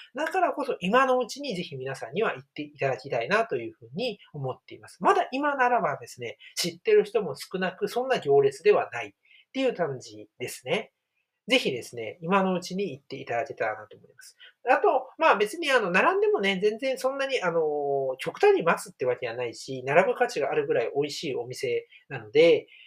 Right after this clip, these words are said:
あの、自由が丘でも、学芸大学でも、どっちでも行っていただけたらなというふうに思っています。個人的には、あの、学芸大学って、すごくですね、あの、美味しい、なんて、美味しいし、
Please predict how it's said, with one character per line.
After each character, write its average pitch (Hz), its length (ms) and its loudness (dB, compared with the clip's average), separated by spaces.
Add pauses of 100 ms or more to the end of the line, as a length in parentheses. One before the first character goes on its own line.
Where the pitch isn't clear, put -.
(120)
あ 170 60 -4
の、 151 180 0
自 147 160 -2
由 180 200 6
が 165 160 8
丘 113 200 -2
で 110 160 -10
も、 151 400 0
学 131 280 -2
芸 139 160 4
大 113 200 -8
学 - 200 -16
で 143 80 -4
も、 240 320 -2 (200)
ど 170 140 4
っ - 40 -12
ち 151 100 -14
で 160 80 2
も 143 120 -4
行 139 100 -8
っ - 40 -20
て - 80 -10
い 135 100 -8
た 131 100 0
だ 127 100 2
け 127 100 -6
た 127 80 -6
ら - 120 -6
な 240 160 2
と 143 140 -2
い 120 80 -6
う - 40 -16
ふ - 100 -20
う 117 40 -20
に 110 100 -20
思 110 160 -20
っ - 40 -20 (120)
て 113 80 -16
い 113 60 -18
ま - 100 -20
す。 - 180 -20 (260)
個 240 140 4
人 381 220 2
的 330 240 -4
に 269 120 -4
は、 147 400 0
あ 123 60 -6
の、 120 100 -12
学 233 280 -2
芸 370 220 0
大 370 220 4
学 - 220 -6
っ - 40 -20 (200)
て、 147 380 4 (240)
す - 120 -8
ご 277 140 -4
く 254 100 -2
で 120 120 -6
す - 120 -20
ね、 117 320 -10 (360)
あ 135 80 -10
の、 135 100 -10
美 214 160 2
味 233 80 -4
し 220 680 -8
い、 185 40 -20
な 180 140 -2
ん 190 60 -8
て、 180 180 -8
美 277 140 2
味 - 40 -6
し 427 300 0
い 285 60 -4
し、 294 500 -6